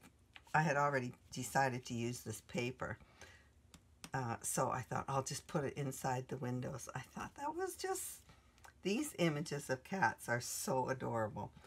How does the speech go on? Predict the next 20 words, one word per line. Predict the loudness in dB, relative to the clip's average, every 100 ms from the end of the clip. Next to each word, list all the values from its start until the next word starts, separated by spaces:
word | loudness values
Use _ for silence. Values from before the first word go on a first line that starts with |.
| -20 -4
And | -2
here's | 0 -2 -4 -10 -12
two | -10 -8
cats | -4 -6 -6
in | -6 -4
the |
window | -2 -2 -4 -4
here. | -2 -2 -6 -20 -20 -6
But | 4
I | 4
just | 4 0 2
did | 2 4
the | 2
black | 2 4 6 6 4 -2 -18 -20 -20 _ -20 -20 _ _ -20 -2
paper | 0 2 0
in | 2 2 0
behind | -2 0 2 2 2
all | 2 2 2
of | -2
them | -6 -8